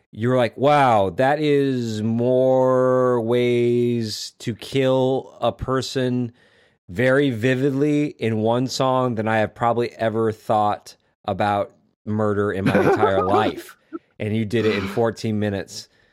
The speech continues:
Speaker 1: Uh, more probably than Tarantino has ever thought about doing in, in a
Speaker 2: <laughs>
Speaker 1: movie, you know?
Speaker 2: The, the guy can write.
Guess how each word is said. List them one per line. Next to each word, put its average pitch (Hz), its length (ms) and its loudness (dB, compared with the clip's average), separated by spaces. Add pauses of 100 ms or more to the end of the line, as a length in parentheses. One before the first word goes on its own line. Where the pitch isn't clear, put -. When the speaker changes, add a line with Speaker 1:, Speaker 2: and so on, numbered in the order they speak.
(360)
Speaker 1:
Uh, 92 640 -2 (800)
more 165 280 4
probably 156 300 2
than 131 220 0
Tarantino 147 520 0
has 110 100 0
ever 101 160 -2
thought 98 260 0
about 95 260 -2
doing 95 320 -4
in, 90 160 -6
in 95 160 -6
a 98 160 -2
Speaker 2:
<laughs> - 20 0
Speaker 1:
movie, 85 260 -6 (160)
you 95 120 -8
know? 101 280 -6 (600)
Speaker 2:
The, 160 160 0
the 147 180 -2
guy 143 360 0
can 156 320 -8
write. 123 380 -10